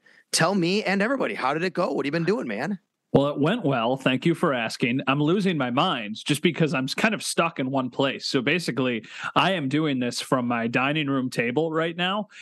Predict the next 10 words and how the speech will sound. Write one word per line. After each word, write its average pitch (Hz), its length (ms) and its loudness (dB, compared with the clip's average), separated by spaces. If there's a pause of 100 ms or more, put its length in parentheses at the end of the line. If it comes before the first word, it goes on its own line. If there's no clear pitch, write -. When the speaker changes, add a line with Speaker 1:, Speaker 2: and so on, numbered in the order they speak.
(140)
Speaker 2:
And 143 540 0
for - 160 2
the 143 100 2
last 156 320 -2
three 165 220 0
days, 139 400 -2
my 123 240 0
only 139 720 0
kind 143 260 0
of 127 140 -4